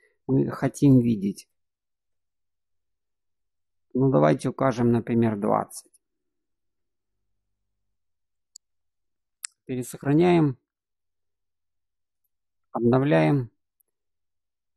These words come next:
И видим, теперь уже ползунок у нас не плавно двигается, а скачкообразно.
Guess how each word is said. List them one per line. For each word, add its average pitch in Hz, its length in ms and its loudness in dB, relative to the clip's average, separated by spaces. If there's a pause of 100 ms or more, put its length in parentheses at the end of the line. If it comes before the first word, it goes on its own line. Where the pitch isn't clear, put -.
(880)
И 160 180 6
видим, 151 340 6
теперь 160 340 2
уже 143 220 2
ползунок 139 640 2
у 135 60 2
нас 127 340 4
не 135 160 6
плавно 160 540 2
двигается, 120 760 -2
а 147 220 0
скачкообразно. 131 1300 -2